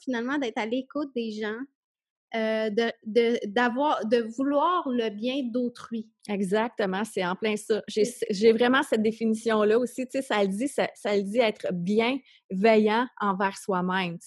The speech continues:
Speaker 2: sais, puis envers les autres.
Speaker 1: C'est ça. Nécessairement, faut être bienveillant envers soi-même pour être capable de le donner, hein.
Speaker 2: Tout
Speaker 1: Moi,
Speaker 2: à
Speaker 1: je
Speaker 2: fait.
Speaker 1: dis tou-, toujours, Josée, on n'est pas capable de donner ce qu'on n'a pas.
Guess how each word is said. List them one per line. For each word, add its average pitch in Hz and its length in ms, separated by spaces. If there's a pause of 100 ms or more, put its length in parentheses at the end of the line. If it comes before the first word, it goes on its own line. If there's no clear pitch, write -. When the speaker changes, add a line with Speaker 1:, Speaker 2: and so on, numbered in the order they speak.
Speaker 2:
sais, 220 100
puis 277 260
envers 185 400
les 175 300
autres. 190 240 (440)
Speaker 1:
C'est 262 160
ça. 233 140
Nécessairement, 277 720
faut 269 100
être 240 140
bienveillant 247 520
envers 233 220
soi-même 254 420
pour 269 120
être 226 160
capable 240 380
de 233 80
le 214 80
donner, 226 340
hein. 285 260
Speaker 2:
Tout - 460
Speaker 1:
Moi, 269 80
Speaker 2:
à 320 40
Speaker 1:
je 262 40
Speaker 2:
fait. 262 120
Speaker 1:
dis 320 80
tou-, 330 400
toujours, 330 260
Josée, 269 280
on 339 60
n'est 311 140
pas 311 100
capable 349 340
de 311 60
donner 262 260
ce 320 60
qu'on 269 160
n'a 240 140
pas. - 220